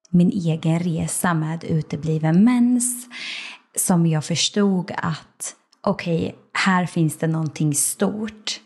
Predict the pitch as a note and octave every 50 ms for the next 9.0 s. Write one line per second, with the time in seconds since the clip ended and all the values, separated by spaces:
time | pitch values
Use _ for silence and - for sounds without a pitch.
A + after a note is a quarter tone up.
0 | _ - - - - - - - _ _ - - - - - F3+ E3 D#3+ D#3 D3+
1 | D#3 - D3 E3 D#3+ E3 E3+ - - E3 D3+ C#3+ C#3+ - C3+ C#3 D#3+ C#3+ E3+ E3+
2 | E3 - - - G3 F#3+ - - F3+ E3+ D#3 D3+ D3 D3 D3+ D#3 - - E3+ E3+
3 | E3 - E3+ D#3 D#3 E3 D#3+ D#3+ D#3 - - F3 F#3 - - - G3 - - -
4 | - - G#3+ G#3 G3 F#3 E3 E3 F#3 G3 G3+ G#3 G#3 - - - - E3 D#3+ D#3
5 | D#3+ D#3 D3+ D3 E3+ E3+ - - D#3+ D3+ D3+ - E3+ F3+ F3 - - F#3 F3 F3+
6 | F#3 - - - - - - - - - F3+ D#3+ D3+ D3+ D#3 D#3 E3 - G3+ E3+
7 | D#3 D3+ D3 D#3 D#3 D#3+ F3+ G#3+ G3 E3 E3+ E3 - - - G3+ F3+ - G#3+ -
8 | - - E3 - G3 G#3 F#3 E3 - - - A#3+ A#3+ A3+ G#3 - - - - -